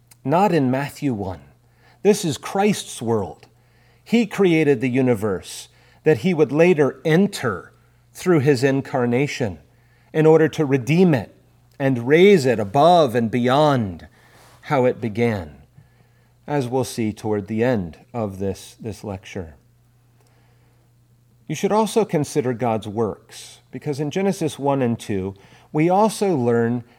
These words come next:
that God acts. And he reveals things about himself through his works, through what he does.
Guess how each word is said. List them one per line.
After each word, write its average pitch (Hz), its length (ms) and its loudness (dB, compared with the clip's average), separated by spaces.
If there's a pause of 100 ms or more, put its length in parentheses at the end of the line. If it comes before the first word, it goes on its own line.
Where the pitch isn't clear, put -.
(160)
that 131 260 -4
God 98 380 -6 (100)
acts. - 760 -14 (920)
And 156 160 -2
he 165 100 2
reveals 185 720 2
things 120 400 0
about 113 300 -2
himself 107 680 -6 (240)
through 233 420 0
his 139 280 0
works, 165 720 -6 (720)
through 214 340 2
what 147 260 2
he 156 180 -4
does. 117 600 -2